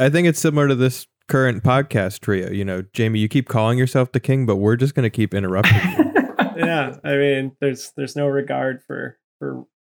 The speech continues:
Speaker 3: regal affairs here.
Speaker 1: Yeah.
Speaker 3: Sorry.
Speaker 1: And going to that opening number where it says, "This is Halloween," I still think that's a great, fun musical opening, and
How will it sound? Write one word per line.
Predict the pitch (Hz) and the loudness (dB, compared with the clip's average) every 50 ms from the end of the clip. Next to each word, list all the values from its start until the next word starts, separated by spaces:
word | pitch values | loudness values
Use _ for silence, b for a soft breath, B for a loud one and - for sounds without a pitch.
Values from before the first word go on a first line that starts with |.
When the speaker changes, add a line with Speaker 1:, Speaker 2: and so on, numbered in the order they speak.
| _ _ _ | _ _ _
Speaker 3:
regal | - 147 143 139 139 139 143 135 127 123 | -8 -4 -2 0 0 0 0 -2 -2 -4
affairs | 127 - 139 131 131 127 123 - | -4 -4 -2 -2 -2 -4 -6 -6
here. | - 135 131 123 120 120 - | -6 -6 -4 -6 -6 -8 -6
Speaker 1:
Yeah. | 113 107 98 | -4 -2 -2
Speaker 3:
Sorry. | 135 135 127 127 120 110 - _ _ | -2 -2 -4 -6 -8 -10 -12 _ _
Speaker 1:
And | - 110 117 | -2 -2 2
going | 110 131 139 147 147 139 127 - _ | 2 4 4 4 2 2 0 -4 _
to | - 131 117 | 0 0 2
that | 110 110 101 101 - _ _ _ _ - | 4 4 2 0 -2 _ _ _ _ -2
opening | - 117 113 - 110 101 101 98 95 | 0 0 0 2 0 0 0 0 -2
number | 90 87 85 - 95 95 | -4 -6 -6 -4 -4 -2
where | 92 92 90 90 95 95 | -2 -4 -4 -4 -4 -6
it | 98 101 - | -6 -6 -6
says, | - 95 92 92 - | -6 -6 -6 -6 -6
"This | 95 98 - - | -8 -10 -8 -10
is | 98 - | -12 -8
Halloween," | - 90 92 92 92 95 92 92 92 95 104 117 - _ _ _ - | -6 -6 -6 -6 -6 -8 -8 -10 -12 -14 -18 -20 -20 _ _ _ -4
I | 101 110 | -4 -4
still | 107 - 135 127 113 | -2 2 2 2 2
think | 117 110 110 | 2 2 2
that's | 101 98 95 - | 0 0 0 -2
a | 98 | -4
great, | - 98 98 95 90 - _ _ _ _ _ _ | -2 -2 -2 -2 -2 -4 _ _ _ _ _ _
fun | - - 107 107 95 92 90 | -4 0 0 0 0 0 -2
musical | 95 104 104 101 104 - 101 - | -2 -2 -2 -2 -2 -4 -6 -4
opening, | 78 92 104 - 127 127 131 135 131 - | -2 -2 -2 0 0 0 0 0 -2 -2
and | - 101 95 92 92 | -2 -4 -4 -4 -6